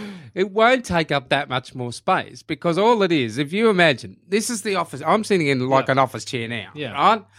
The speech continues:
Speaker 1: Time for my siesta.
Speaker 2: Oh, time for a nap.
Speaker 1: Swing around.
Speaker 2: Swivel. And you're, <laughs> you're
Speaker 1: Lie
Speaker 2: back.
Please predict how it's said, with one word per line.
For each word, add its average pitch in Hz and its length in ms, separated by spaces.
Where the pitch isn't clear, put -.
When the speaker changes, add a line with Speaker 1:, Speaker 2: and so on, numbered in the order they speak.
Speaker 1:
Time 147 220
for 131 140
my 120 140
siesta. 147 520
Speaker 2:
Oh, 214 300
time 143 180
for 120 80
a 120 60
nap. 185 220
Speaker 1:
Swing 233 120
around. 170 540
Speaker 2:
Swivel. 220 500
And 143 220
you're, 151 200
<laughs> - 180
you're 180 240
Speaker 1:
Lie 202 360
Speaker 2:
back. - 380